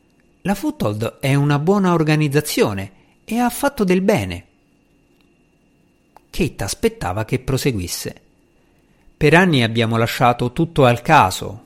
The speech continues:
con Fiona che gestiva la situazione con i suoi modi eccentrici, ma la Foothold può essere molto di più." I nostri servizi sono richiesti dalla comunità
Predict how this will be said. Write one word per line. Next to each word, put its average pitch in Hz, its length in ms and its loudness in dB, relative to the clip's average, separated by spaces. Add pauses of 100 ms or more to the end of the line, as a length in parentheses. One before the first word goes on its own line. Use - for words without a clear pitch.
(120)
con 131 200 -2
Fiona 147 360 2
che 123 140 -2
gestiva 117 420 0
la 110 100 0
situazione 170 760 0
con 123 180 -4
i 123 60 -2
suoi 127 260 0
modi 123 360 2
eccentrici, 117 800 -2 (400)
ma 180 140 2
la 220 120 2
Foothold 117 800 -4
può 185 140 0
essere 175 340 2
molto 202 360 0
di 120 140 0
più." 117 260 -4 (1040)
I 135 60 0
nostri 160 320 2
servizi 147 520 0
sono 107 260 -6
richiesti 117 500 2
dalla 110 240 -2
comunità 113 640 -4